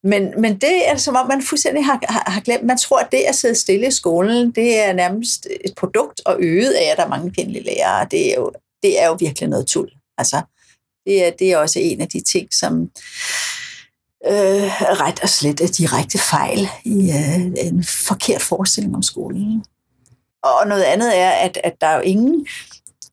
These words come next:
Altså, det, det er et moment, altså, at man sidder ikke mere stille i skolen i dag, end man gjorde tidligere. Øh, og et andet moment er jo, at der er jo ingen undersøgelser, som har kunne vise, at der er,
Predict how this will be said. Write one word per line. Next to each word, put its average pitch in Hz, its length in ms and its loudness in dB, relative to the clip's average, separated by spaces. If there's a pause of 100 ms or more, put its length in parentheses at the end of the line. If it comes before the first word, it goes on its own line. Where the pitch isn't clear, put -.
Altså, 196 240 0 (340)
det, 240 240 0
det 254 80 4
er 208 160 2
et 214 140 -6
moment, 175 520 0
altså, 120 280 0
at - 240 -2
man 160 120 0
sidder 151 260 2
ikke 202 160 0
mere 175 200 2
stille 156 320 0
i 185 40 2
skolen 160 380 0
i 175 60 0
dag, 160 200 -2
end 165 100 -2
man 160 140 -2
gjorde 156 220 -4
tidligere. 190 640 -2 (640)
Øh, 175 300 2
og 180 120 4
et 170 60 0
andet 185 260 2
moment 170 400 0
er 110 220 0
jo, 190 140 2
at - 240 0
der 165 60 0
er 156 80 2
jo - 100 0
ingen 247 460 2 (1000)
undersøgelser, 160 720 2
som 170 260 0
har 165 140 -2
kunne 180 200 0
vise, 165 400 2
at - 220 0
der - 60 -2
er, - 720 -2